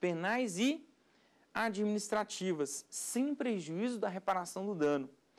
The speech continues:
Daí você percebe que o texto constitucional admitiu a responsabilização da pessoa jurídica por crimes ambientais.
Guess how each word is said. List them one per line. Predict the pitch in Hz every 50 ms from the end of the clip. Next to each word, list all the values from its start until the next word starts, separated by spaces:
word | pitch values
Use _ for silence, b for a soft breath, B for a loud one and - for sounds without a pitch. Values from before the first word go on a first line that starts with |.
| B B B -
Daí | 214 220
você | 214 202 220 220 - 226
percebe | - 240 220 196 - - 214 220 233 226 185 147 143 - - -
que | - 262 277 269 254 214 - -
o | 202 214
texto | 208 - - - 285 320 320 320 - - 247
constitucional | - - - 269 302 320 320 320 294 247 - 254 233 - 254 220 180 156 156 160 175 196 B B B B B B B -
admitiu | 247 285 311 320 285 247 254 247 269 262 - - - 190 185 190 208 233 - b b b b b b b b _
a | - 190 202 202 202 202 202 196 190 190 185 180 170 160 151 143 135 127 - - _ _ _ _ _ _ _ _ _ _ _ _ _ _ -
responsabilização | - 151 190 233 226 - - 233 226 - 226 196 196 196 190 170 170 170 160 151 - - 165 151 139 131 - b b b b b b b -
da | - 170 170
pessoa | - - 165 151 160 - - 156 151 143 139 135 123 - b b b b b -
jurídica | 151 208 247 233 202 196 190 175 185 202 - - 254 277 294 - - _ _ _
por | - 254 233 -
crimes | - - 214 196 208 214 214 226 220 - - -
ambientais. | 175 175 180 196 202 196 196 147 135 120 95 - - - - -